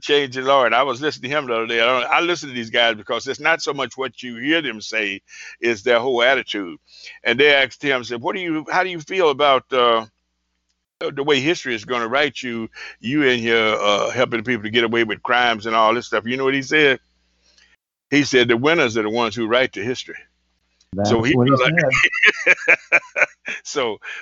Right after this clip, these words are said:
Speaker 1: we have to be conscious about all those kind of things, and that not being a part of history, but, but rewriting history. We can only rewrite history if we are the initiators of the events that are taking place.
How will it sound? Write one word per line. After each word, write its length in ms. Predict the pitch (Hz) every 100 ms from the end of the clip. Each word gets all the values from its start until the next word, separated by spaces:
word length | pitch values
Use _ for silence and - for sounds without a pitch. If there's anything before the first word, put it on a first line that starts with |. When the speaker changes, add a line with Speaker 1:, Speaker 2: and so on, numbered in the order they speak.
| -
Speaker 1:
we 280 | 117 185 226
have 220 | 170 147
to 100 | 143
be 180 | 135 135
conscious 520 | 135 147 147 - 113
about 260 | 107 107 110
all 240 | 104 113
those 180 | 113 110
kind 220 | - 110
of 80 | 107
things, 280 | 104 101 101
and 160 | 101
that 140 | 104 104 _ - - -
not 240 | 131 143
being 200 | 135 135
a 40 | 113
part 320 | 131 123 117
of 140 | 123
history, 260 | 113 101 104
but, 240 | 98 98
but 140 | 98 98
rewriting 640 | 113 123 113 117 110 98
history. 400 | 98 90 - - _ -
We 120 | - 113
can 120 | 117
only 240 | 131 127
rewrite 460 | 120 127 120 135 -
history 400 | - 113 - 110 107
if 160 | 110 101
we 220 | 110 120
are 80 | 110
the 180 | 107
initiators 800 | 104 107 139 - 104 110 110 107
of 180 | 104 98
the 160 | 104 104
events 360 | 101 131 -
that 140 | 98 98
are 60 | -
taking 280 | 101 -
place. 440 | _ - - -